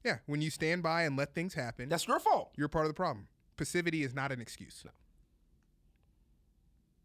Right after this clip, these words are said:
Speaker 2: If you see something, you better say something.
Speaker 1: Hey, T S A, man.
Speaker 2: That's right.
Speaker 1: Remember that?
Speaker 2: Yo.
Speaker 1: See something, say something.
Speaker 2: Of course.
Speaker 1: Yeah.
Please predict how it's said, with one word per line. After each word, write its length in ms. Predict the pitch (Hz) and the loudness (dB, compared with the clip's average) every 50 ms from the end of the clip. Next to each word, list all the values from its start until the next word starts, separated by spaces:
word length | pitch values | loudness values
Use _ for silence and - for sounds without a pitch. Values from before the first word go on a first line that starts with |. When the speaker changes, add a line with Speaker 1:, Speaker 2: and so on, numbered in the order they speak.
| _ _ _ _ _ _ _ _ _ _ _ _ _ _ - - - _ _ _ - | _ _ _ _ _ _ _ _ _ _ _ _ _ _ -20 -20 -20 _ _ _ -20
Speaker 2:
If 120 | - - | -12 -6
you 60 | 127 | -4
see 140 | - - 208 | 0 0 0
something, 380 | 208 - 180 156 139 - 151 147 | 2 2 0 0 0 -2 -4 -4
you 340 | 147 - _ _ _ - 85 | -4 -8 _ _ _ -8 -6
better 140 | 117 117 | -6 -4
say 200 | 113 - - 170 | -2 -2 -2 -2
something. 340 | 214 - 113 90 - - - - _ _ | -2 -4 -8 -10 -10 -16 -20 -20 _ _
Speaker 1:
Hey, 320 | - 127 131 127 110 101 - - | -4 -2 -2 -2 -4 -6 -12 -12
T 180 | - 147 135 135 | -8 -6 -4 -4
S 160 | 131 - - | -4 -4 -4
A, 140 | 147 135 123 | -4 -4 -4
man. 280 | 117 110 107 110 113 - - | -6 -8 -8 -10 -12 -14 -18
Speaker 2:
That's 120 | - - | -14 -12
right. 200 | - 160 269 269 - _ _ _ - | -10 -10 -10 -12 -16 _ _ _ -12
Speaker 1:
Remember 180 | - 120 123 139 151 | -10 -4 -4 -2 -2
that? 140 | 160 165 - - - | -2 -4 -8 -14 -12
Speaker 2:
Yo. 460 | - 170 277 359 - - 208 127 90 87 85 - - | -10 -8 -8 -4 -2 0 0 0 -2 -6 -12 -16 -18
Speaker 1:
See 260 | - - - 135 151 | -20 -10 -6 -6 -6
something, 480 | 151 - 180 175 170 - 185 175 175 170 - - _ - _ - _ - _ _ _ _ _ _ _ _ _ _ _ | -4 -4 -4 -6 -4 -6 -8 -10 -10 -12 -16 -20 _ -20 _ -20 _ -20 _ _ _ _ _ _ _ _ _ _ _
say 240 | _ - - 131 120 | _ -8 -6 -6 -6
something. 160 | - - 98 | -6 -12 -16
Speaker 2:
Of 80 | - - | -16 -12
course. 380 | - 320 320 - - - - - _ _ _ _ _ _ _ - _ _ _ _ _ _ _ _ _ _ _ _ _ _ _ _ _ _ | -8 -6 -6 -6 -8 -10 -18 -20 _ _ _ _ _ _ _ -20 _ _ _ _ _ _ _ _ _ _ _ _ _ _ _ _ _ _
Speaker 1:
Yeah. 160 | 139 139 139 | -8 -8 -8